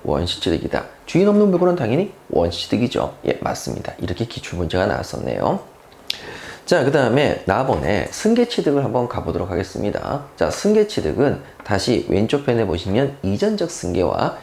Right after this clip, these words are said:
우측 편에 보시면 설정적 승계가 있죠. 자, 여기 부분을 아시는 굉장히 중요한 방법이 있습니다. 여기 한번 보시죠. 자, 여러분,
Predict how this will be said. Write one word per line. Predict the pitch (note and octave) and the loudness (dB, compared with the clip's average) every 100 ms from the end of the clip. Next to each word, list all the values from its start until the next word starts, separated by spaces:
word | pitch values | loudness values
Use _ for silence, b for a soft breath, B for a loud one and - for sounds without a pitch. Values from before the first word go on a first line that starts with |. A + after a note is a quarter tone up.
| B B | B B
우측 | F#2 - G2 | -2 -2 -4
편에 | - F2 C#2+ | -2 -2 -2
보시면 | - - G#2+ C#3 | -8 -4 0 0
설정적 | F2+ F#3+ G3 G#3 G#3 | 0 -2 0 0 0
승계가 | - E2+ D2 | -2 -2 -2
있죠. | - - A#1+ B B B | -2 -4 -6 B B B
자, | - A#1+ | -2 2
여기 | F#2+ C#3+ G3 | 2 4 2
부분을 | F3 F3+ F3+ | 2 2 2
아시는 | - E2+ G2 D#2+ E2+ - | 0 -6 -2 -2 -2 -6
굉장히 | - - F#2 A#2+ B2 | -4 -2 0 0 0
중요한 | - - F#2 C3 C#3 | -2 -4 0 0 -2
방법이 | - F#2+ G#2 | -6 -2 2
있습니다. | F3+ - - - - B B B | 2 0 -8 -6 -8 B B B
여기 | F#2+ E2+ | 2 2
한번 | D2 - | 2 -2
보시죠. | - - - - F3+ - - - - - - - - B B B B B B | -6 -2 0 2 0 -6 -20 -20 -20 -20 -20 -20 -8 B B B B B B
자, | - D3 | 2 4
여러분, | A#2+ G2+ | 4 2